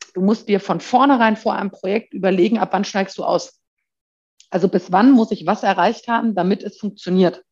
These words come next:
Bin ich da nicht, muss ich rigoros aussteigen. Also dieses klassische, „Ein totes Pferd reitet man nicht.“ Und, ne, bei dem, was ich vorhin erzählt habe, die Story, wo wir da echt, äh, auch mächtig Kohle verbrannt haben, plus einen wirklich, äh, wirklich, äh, liebgewonnenen und fachlich sehr versierten Kollegen,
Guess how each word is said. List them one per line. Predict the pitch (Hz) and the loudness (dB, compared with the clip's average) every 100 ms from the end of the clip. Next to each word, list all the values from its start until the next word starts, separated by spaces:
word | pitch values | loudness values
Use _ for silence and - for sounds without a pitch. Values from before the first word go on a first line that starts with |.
| _ _ - _ - | _ _ -20 _ -2
Bin | - | 4
ich | 285 - | 4 4
da | 254 | 2
nicht, | 247 240 | 2 0
muss | 208 220 | -2 -2
ich | - 220 | -6 -2
rigoros | 208 190 185 | 0 0 -4
aussteigen. | 170 175 - 156 151 - | -2 -2 -2 -6 -6 -6
Also | 160 170 | -8 -6
dieses | 185 170 - | -6 -8 -4
klassische, | 196 202 220 196 | -2 0 -2 -4
„Ein | - | -2
totes | 202 196 - | -2 -2 -2
Pferd | 180 180 | -2 2
reitet | 165 165 - | 2 0 -2
man | 147 | -8
nicht.“ | 160 - | -8 -10
Und, | 175 - - - _ - | -14 -14 -20 -20 _ -2
ne, | 202 | 2
bei | 196 | 4
dem, | 180 294 | 4 2
was | 180 | 0
ich | - | -4
vorhin | 196 185 | -6 -6
erzählt | 165 220 214 | -4 -2 -2
habe, | 208 | -4
die | 196 - _ | -10 -12 _
Story, | - 185 190 | -6 -4 -4
wo | 180 | -2
wir | 180 | 0
da | 175 175 | 0 -2
echt, | 190 - | -8 -8
äh, | - 180 175 185 - | -2 0 0 -2 -4
auch | - - | -6 -4
mächtig | 180 196 - | -4 -4 -6
Kohle | - 233 233 | 0 2 2
verbrannt | 220 - 208 214 | -2 -2 -2 0
haben, | 202 | 0
plus | - 208 - | -2 -6 -4
einen | 180 180 156 | -6 -6 2
wirklich, | 208 226 196 - - | 2 2 -4 -6 -4
äh, | 180 165 180 _ _ _ _ _ - | 0 0 -2 _ _ _ _ _ 0
wirklich, | 185 196 202 - - | 0 2 0 0 0
äh, | 185 185 | 2 4
liebgewonnenen | 208 - 214 196 202 202 196 | 2 2 0 2 4 2 0
und | 175 | -4
fachlich | 202 185 185 - | -8 -8 -8 -4
sehr | 180 | -2
versierten | 190 185 202 185 | -2 -2 -4 -6
Kollegen, | 180 175 202 233 233 | -6 -2 0 0 -2